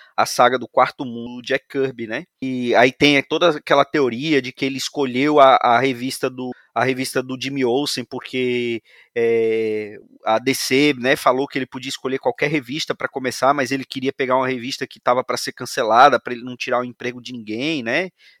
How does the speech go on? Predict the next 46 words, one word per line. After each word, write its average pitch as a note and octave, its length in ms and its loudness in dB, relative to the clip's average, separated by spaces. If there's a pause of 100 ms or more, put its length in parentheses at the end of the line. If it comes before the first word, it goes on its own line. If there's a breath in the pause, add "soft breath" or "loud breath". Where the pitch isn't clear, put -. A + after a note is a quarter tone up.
Tem, A#2+ 260 -8
tem, A2+ 260 -14 (160)
tem A2+ 220 -8
essa, G#2+ 640 -4
essa - 220 -6
história, B2+ 400 -4
então A#2 180 -8
ele A#2 100 -12
pegou A2+ 260 -6
a A2 40 -4
revista A2+ 320 -12
Jimmy G#2+ 80 -10
Olsen. C3+ 420 -8 (260)
Aí C3 180 6
tem - 240 0
a D#3 60 6
história C#3 320 2
que - 100 -2
é C3 60 4
verdadeira, B2+ 680 2
de B2 160 -8
que A#2+ 400 -14
o C3 60 -16
rosto D3 500 -2
do A#2+ 240 -10
Superman A#2+ 480 -6
era A#2 140 2
redesenhado, A#2 800 -2
né, A#2+ 120 -6
pra, G#2+ 380 -4 (340 soft breath)
pra A#2 200 -2
não A#2+ 420 -4
fugir C#3+ 380 -6
muito C3 300 -8
do A#2+ 120 -12
padrão C3+ 480 6
que - 140 -12
os A#2+ 120 -10
leitores B2+ 520 -4
estavam B2+ 400 0
acostumados A#2 600 -6
a B2 60 0
ver A2+ 140 -6
o A2+ 80 -10
Superman A#2 560 -10
ali. A#2+ 260 -8